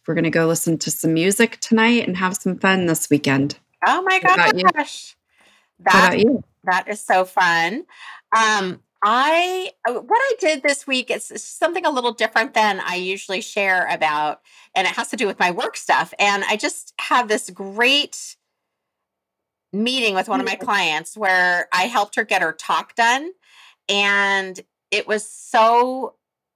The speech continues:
Speaker 2: exhilarating. And I, I've been calling myself, like, a talk doula because I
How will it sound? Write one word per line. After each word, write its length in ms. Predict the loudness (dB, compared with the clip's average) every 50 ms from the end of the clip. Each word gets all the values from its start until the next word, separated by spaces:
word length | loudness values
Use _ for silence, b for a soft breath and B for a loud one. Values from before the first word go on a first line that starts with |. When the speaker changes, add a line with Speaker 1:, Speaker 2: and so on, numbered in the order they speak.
| _ _
Speaker 2:
exhilarating. 680 | -6 -6 -4 -2 0 0 0 2 0 0 0 -2 -2 -4
And 100 | -4 -4
I, 180 | -4 -4 -4 -4 -2
I've 180 | -2 -2 -2 -2
been 140 | -2 -2 0
calling 260 | 2 2 2 2 2
myself, 320 | 0 0 0 0 0 0
like, 120 | 0 0 0
a 60 | -2
talk 360 | -2 -2 -2 -2 -2 -4 _
doula 400 | -4 -2 0 0 2 2 2 2
because 300 | 2 -2 0 0 0 0
I 160 | 0 -2 -2